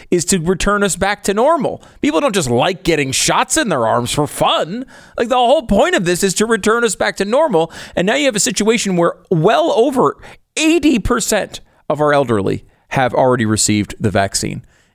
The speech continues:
Over eighty percent, not all fully vaccinated yet, but on their way. And that is a, a massive step forward, and we've seen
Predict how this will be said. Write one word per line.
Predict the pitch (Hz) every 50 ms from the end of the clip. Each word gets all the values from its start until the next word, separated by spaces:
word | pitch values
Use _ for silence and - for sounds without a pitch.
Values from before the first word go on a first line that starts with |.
| _ _
Over | - 185 185 165 175 175 - -
eighty | 196 214 226 208 202 170
percent, | - 135 123 113 - 104 104 110 104 - 127
not | 135 139 139 -
all | 147 139 143 135
fully | - - 151 147 147 135
vaccinated | 117 123 110 107 - - 107 104 98 92 98
yet, | 104 101 117 -
but | 110 101
on | 107 113 123 120
their | 107 101
way. | 95 92 90 95 98 113 - - - - - - _ _ _ _ _ -
And | 180 180 185 185 185 185 180
that | - 175 208 254 294
is | 294 196
a, | 247 226 202 185 - - - 240 277 - _ _ _ _ _ _ -
a | - 240
massive | 240 247 254 254 262 285 311 311 302 - - 311 233
step | - - - - - 160
forward, | - - 220 220 170 120 107 131 -
and | - 185 180 190
we've | 202 196
seen | - - - - 233 240 247 240 233 233 240 240 359 359 -